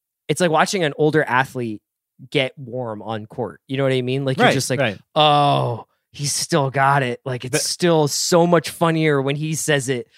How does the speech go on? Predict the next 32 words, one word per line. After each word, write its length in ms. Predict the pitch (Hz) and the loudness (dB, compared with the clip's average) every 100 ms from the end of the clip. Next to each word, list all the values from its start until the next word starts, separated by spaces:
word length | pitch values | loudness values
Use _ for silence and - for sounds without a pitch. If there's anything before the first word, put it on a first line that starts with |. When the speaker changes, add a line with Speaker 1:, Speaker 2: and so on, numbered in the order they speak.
| _ - | _ 0
Speaker 1:
than 160 | 156 | 2
when 100 | 151 | 4
Speaker 2:
Right. 100 | 151 | 4
Speaker 1:
I 40 | 147 | 4
think 300 | - 165 151 | 2 0 2
it 140 | 147 127 | 0 2
about 440 | 139 143 135 127 | 2 2 2 0
beige 560 | 160 151 160 160 147 - _ _ | 0 4 4 4 2 -4 _ _
cereals 840 | - - 175 160 160 147 139 139 - 160 - | -8 -2 2 4 4 4 4 0 0 -4 -2
Speaker 2:
<laughs> 200 | 170 - | -8 -2
Speaker 1:
made 240 | 165 175 170 | 4 6 6
of 100 | 139 | 4
amaranth 640 | 180 202 214 190 165 160 | 4 6 6 6 4 2
flakes. 160 | - 175 | 2 4
Speaker 2:
Amaranth. 640 | 185 175 165 151 131 - - | 6 6 6 6 2 -6 -12
Y-, 120 | 151 - | -10 0
Speaker 1:
Yeah. 180 | 226 233 165 | 4 6 4
Speaker 2:
yes. 80 | 160 | 4
Speaker 1:
And, 380 | 190 202 190 - - | 2 2 0 -6 0
and 380 | 196 190 165 - | 2 0 -4 -8
his 380 | 160 226 214 185 | 0 2 4 4
observational 1040 | 185 202 240 196 202 - 202 190 185 175 | 4 4 2 4 4 4 4 4 4 2
wit 500 | 147 139 151 165 156 - | 0 4 6 6 2 -2
is 260 | 151 - - | -4 -4 -4
just 320 | 156 - - | -4 -4 0
so 180 | 165 170 | 2 2
sharp. 500 | - 147 143 143 _ _ _ _ | 2 2 2 0 _ _ _ _
His 220 | 165 147 | -4 -2
self-deprecation 1120 | - - 170 165 190 170 160 - 151 143 156 139 | -4 0 0 2 0 0 -2 0 0 2 2 0
is 140 | 110 | -2
so 320 | - - 156 | -4 2 2
funny. 520 | 160 - 135 131 131 | 2 0 0 0 -2